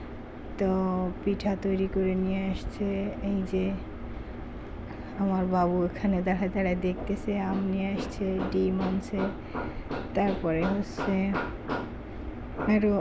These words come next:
অনেক কিছু নিয়ে আসছে, করমচা নিয়ে আসছে, আর হচ্ছে পাশে আছে লেবু,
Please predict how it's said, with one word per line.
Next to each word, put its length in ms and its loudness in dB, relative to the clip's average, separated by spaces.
অনেক 280 8
কিছু 200 0
নিয়ে 140 4
আসছে, 220 0
করমচা 580 2
নিয়ে 280 2
আসছে, 400 2
আর 260 2
হচ্ছে 340 0
পাশে 440 0
আছে 280 0
লেবু, 500 4